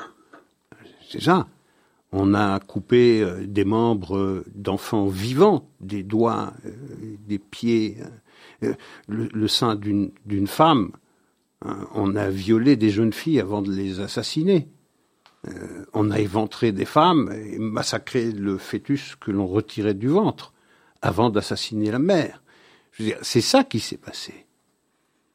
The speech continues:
Et on voudrait que, euh, eh bien, Israël, à qui on a accordé le droit de se défendre, eh bien, euh, accepte un cessez-le-feu pour raison, pour raison humanitaire.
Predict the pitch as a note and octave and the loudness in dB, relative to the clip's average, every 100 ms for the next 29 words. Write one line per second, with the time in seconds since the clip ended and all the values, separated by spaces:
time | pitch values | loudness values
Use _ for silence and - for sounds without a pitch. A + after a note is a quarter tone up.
0 | _ - G#2+ G#2 G#2 - F#2 G2 G#2+ A2 | _ 0 4 4 4 0 -2 0 -2 0
1 | A2 E3+ G3+ D#3+ B2+ F3 F3+ A2+ G2+ F#2 | 2 2 2 0 6 8 8 6 0 -10
2 | F#2 - G#2 A2 A2 G#2+ - G2 G#2+ D#3 | -14 -12 -4 -2 0 -2 -4 0 2 2
3 | C#3 - A#2+ G#2+ G2 G2+ G#2 - G2 F#2 | 0 -4 -2 -2 -2 -6 -8 -6 -8 -4
4 | G#2+ A#2+ G2 G2 G#2+ - F#2 F#2+ B2+ E3+ | -2 -2 -2 -2 -4 -4 -8 -6 0 2
5 | D3+ D3 E3 E3 D#3 - - - - D3 | 2 2 0 -2 -6 -10 -12 -14 -8 -6
6 | D3 A#2 - A#2+ - A2 - D#3 D3 A#2 | -6 -8 -6 -6 -4 -6 -4 -6 -4 -2
7 | A2+ A2+ D3 D3 - - - - A2+ G2+ | -2 0 0 0 -6 -18 -16 -2 -2 2
8 | A#2+ A2+ D3 C3+ B2+ B2 A#2+ A#2 A2+ - | 2 4 6 6 4 2 0 0 -2 -2
9 | - - | -10 -20